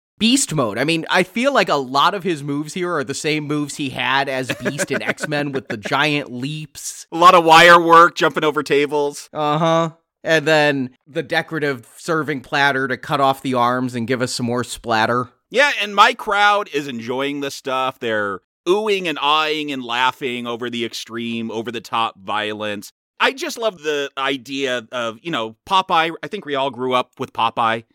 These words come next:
Speaker 2: The Zoomers are probably wondering what a Popeye is, but besides the chicken restaurant. But the fact that bugs are used like spinach for Renfield here, and he's gotta pop that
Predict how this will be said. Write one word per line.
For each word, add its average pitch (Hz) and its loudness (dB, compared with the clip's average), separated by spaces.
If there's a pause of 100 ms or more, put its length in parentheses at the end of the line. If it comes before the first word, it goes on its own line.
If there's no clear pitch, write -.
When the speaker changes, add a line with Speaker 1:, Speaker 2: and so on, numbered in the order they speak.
(140)
Speaker 2:
The 123 -4
Zoomers 123 0
are 123 -4
probably 127 -2
wondering 113 -2
what 110 -4
a 110 -2
Popeye 113 -2
is, 107 -4
but 117 -4 (180)
besides 143 0
the 139 -16
chicken 131 -6
restaurant. 113 -8 (280)
But 185 0 (140)
the 214 0
fact 226 0
that 185 2 (200)
bugs 139 0
are 139 2
used 127 -2
like 123 -2
spinach 117 -4
for 120 -6
Renfield 107 -4
here, 107 -2
and 107 -4
he's 104 -10
gotta 117 -2
pop - -4
that 117 -2